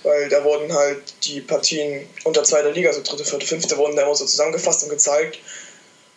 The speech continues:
Und in der dritten Liga bin ich dann auch häufiger ins Stadion gegangen. <clears throat> Da war ich, ich glaub, neun oder zehn Mal und den Rest habe ich im Fernsehen geguckt gehabt.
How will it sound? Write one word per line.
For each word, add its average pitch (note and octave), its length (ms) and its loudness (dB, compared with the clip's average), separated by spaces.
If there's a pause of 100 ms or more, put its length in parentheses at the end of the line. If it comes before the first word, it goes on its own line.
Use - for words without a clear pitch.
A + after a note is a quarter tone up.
(100)
Und D#3+ 380 2
in D#3 60 -6
der D3+ 100 2
dritten G3 220 -6
Liga F#3 340 2 (180)
bin E3 120 -4
ich D#3+ 120 2
dann D3 380 0 (480)
auch C3+ 320 0 (300)
häufiger D#3+ 420 2
ins D3 100 2
Stadion E3 360 2
gegangen. D#3+ 520 -2 (160)
<clears throat> - 440 -2
Da D3+ 200 0
war D3 180 4
ich, - 320 -2 (800)
ich - 60 -20
glaub, - 180 -2 (760)
neun E3 260 2
oder D#3+ 160 2
zehn D#3 280 0
Mal E3 440 2
und C#3+ 80 -2
den C#3+ 100 -4
Rest D#3 220 2
habe D#3 100 -2
ich - 120 -4
im - 100 -12
Fernsehen F3 340 2
geguckt F#3+ 300 -2
gehabt. F#3 420 0